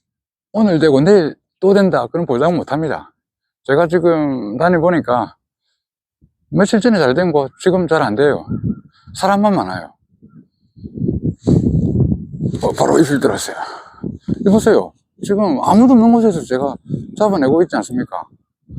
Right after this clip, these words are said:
오늘 던지면 바로 한 마리씩 바로 물잖아요. 이렇게 늘-, 여유롭게 낚시할 수 있는 곳이 많습니다.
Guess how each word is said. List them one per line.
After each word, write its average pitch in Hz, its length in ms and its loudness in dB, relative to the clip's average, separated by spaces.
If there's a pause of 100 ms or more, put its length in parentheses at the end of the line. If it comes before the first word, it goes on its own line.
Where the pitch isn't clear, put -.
(1000)
오늘 196 240 2
던지면 240 400 4
바로 135 180 2
한 175 220 -4
마리씩 214 320 0 (680)
바로 139 140 2
물잖아요. 156 500 2 (680)
이렇게 233 280 2
늘-, 147 400 4 (100)
여유롭게 180 460 4
낚시할 151 340 0
수 143 100 -6
있는 131 220 -4 (1300)
곳이 175 200 2
많습니다. 113 800 2